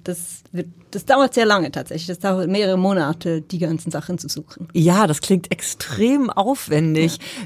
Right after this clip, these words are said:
Speaker 2: Verena, wie war das denn bei dir mit, äh, der Maske,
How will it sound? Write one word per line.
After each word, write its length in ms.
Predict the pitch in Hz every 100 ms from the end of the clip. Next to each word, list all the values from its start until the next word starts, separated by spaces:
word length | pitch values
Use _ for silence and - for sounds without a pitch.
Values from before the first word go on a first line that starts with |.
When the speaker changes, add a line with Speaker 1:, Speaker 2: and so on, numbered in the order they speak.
| - 190
Speaker 2:
Verena, 300 | 220 240 202
wie 100 | 190
war 80 | 220
das 160 | 240
denn 180 | - 208
bei 120 | 196
dir 300 | 185 214 233
mit, 340 | 214 196 196 -
äh, 200 | 190 180
der 140 | 175 175
Maske, 760 | 170 151 165 - 139 139 143